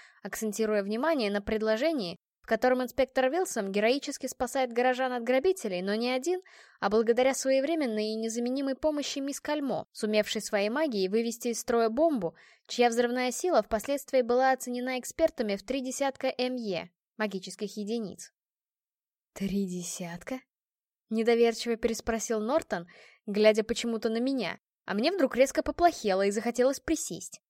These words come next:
Если верить памяти Шанни, а не верить смысла не было, бомба подобной силы могла с лёгкостью подорвать всё здание банка, оставив после себя лишь руины. А мы её с Люцием того, закапсулировали.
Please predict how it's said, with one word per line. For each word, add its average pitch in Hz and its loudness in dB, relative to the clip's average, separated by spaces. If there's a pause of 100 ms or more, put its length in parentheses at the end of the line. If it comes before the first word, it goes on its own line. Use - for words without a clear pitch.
(160)
Если 196 -8
верить 226 0
памяти 233 -4
Шанни, 233 -2
а 180 -10
не 175 -4
верить 170 -6
смысла 190 -8
не 190 -4
было, 160 -12 (360)
бомба 254 4
подобной 269 2
силы 302 0
могла 214 0
с - -10
лёгкостью 277 -4
подорвать 269 0
всё 285 -4
здание 277 -2
банка, 262 -2 (320)
оставив 220 0
после 240 -2
себя 269 6
лишь 208 -2
руины. 185 -4 (340)
А 180 -10
мы 190 -2
её 208 0
с - -12
Люцием 202 -6 (320)
того, 175 -4 (240)
закапсулировали. 170 -6